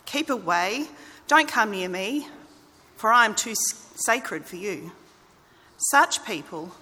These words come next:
are smoke in my nostrils, a fire that keeps burning all day. See, it stands written before me,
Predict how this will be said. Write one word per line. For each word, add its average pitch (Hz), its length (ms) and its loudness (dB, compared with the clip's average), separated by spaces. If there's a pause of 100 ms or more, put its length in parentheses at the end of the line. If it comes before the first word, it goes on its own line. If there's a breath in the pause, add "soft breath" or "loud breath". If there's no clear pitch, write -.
(220)
are 190 100 2
smoke 247 560 -2
in 185 120 -8
my 196 180 -4
nostrils, 175 680 -8 (500)
a - 40 -18
fire 202 320 6
that 180 180 -4
keeps - 280 -8
burning 175 320 -6
all 165 140 -8
day. 151 360 -8 (1080 loud breath)
See, 240 280 -2
it - 100 -4
stands 269 520 0
written 240 340 -4
before 233 380 -4
me, 147 320 -8